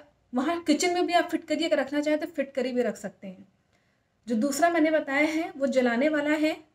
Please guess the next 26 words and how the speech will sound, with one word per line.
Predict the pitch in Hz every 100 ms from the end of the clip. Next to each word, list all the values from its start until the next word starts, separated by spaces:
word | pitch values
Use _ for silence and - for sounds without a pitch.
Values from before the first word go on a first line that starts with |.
| _ 214
गोबर | 247 285
के | 311
कंडे | 277 254 311
नहीं | 285 294
मिल | 311 294
रहे | 294
हैं | 302 330
कोई | 294 294
बात | 247 220 269
नहीं, |
आप | 262 269
केवल | 311 330 285
लौंग | 254 254 277
कपूर | 262 - 269 262
ही, | 247 302 240
केवल | 233 220 226
गू-, | 220 269 277
आपको | 240 294
Google | 247 262 294 285
नहीं | 302
मिल | 294
रही | 294 302
है |
कोई | 302 190
बात | 208 185
नहीं, | -